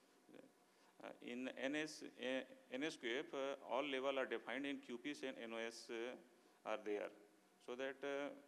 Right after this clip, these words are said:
uh, modern curriculum, uh, we have, uh,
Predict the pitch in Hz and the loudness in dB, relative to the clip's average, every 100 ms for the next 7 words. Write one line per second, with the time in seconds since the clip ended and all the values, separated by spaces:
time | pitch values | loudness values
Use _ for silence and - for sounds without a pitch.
0 | - 107 107 104 101 - - 107 113 139 | -12 -8 -4 -4 -8 -14 -6 0 2 2
1 | 139 131 127 139 156 120 107 107 104 113 | -2 -4 0 0 0 -4 -6 -10 -6 -4
2 | 147 208 - - - - - - - - | -4 -6 -14 -20 -20 -20 -20 -20 -20 -20
3 | - 117 | -18 -10